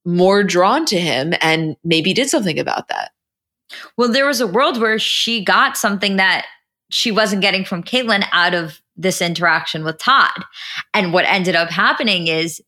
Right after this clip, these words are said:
Speaker 2: not that she got the same thing from Todd, but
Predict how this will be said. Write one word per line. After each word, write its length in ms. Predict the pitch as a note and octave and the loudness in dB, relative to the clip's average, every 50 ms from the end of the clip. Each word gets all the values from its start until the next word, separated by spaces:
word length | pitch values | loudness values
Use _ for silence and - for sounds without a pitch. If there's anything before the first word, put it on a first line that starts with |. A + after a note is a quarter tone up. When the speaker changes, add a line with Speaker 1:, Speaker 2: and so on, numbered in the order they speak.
| _ _ _ _ _ _ _ _ - | _ _ _ _ _ _ _ _ 0
Speaker 2:
not 220 | C#4+ E4+ C4+ G#3+ | 2 2 2 2
that 120 | - F#3+ - | 0 0 -2
she 120 | - G#3+ | 0 0
got 180 | F#3+ F3 E3+ - | 0 0 0 0
the 80 | F#3 | -2
same 320 | E3+ - - E3 E3 E3 D#3+ | -4 -2 -2 -2 -2 -2 -4
thing 260 | - F#3 G3 D4 F#4+ | -2 -2 -2 -2 -2
from 220 | - D#4+ B3 G#3 | -4 -4 -4 -4
Todd, 400 | - - E3+ D#3+ D#3 D#3 F#3 F3+ - | -2 0 2 2 2 2 0 -2 -2
but 200 | F#3+ F3+ - | -2 -2 -4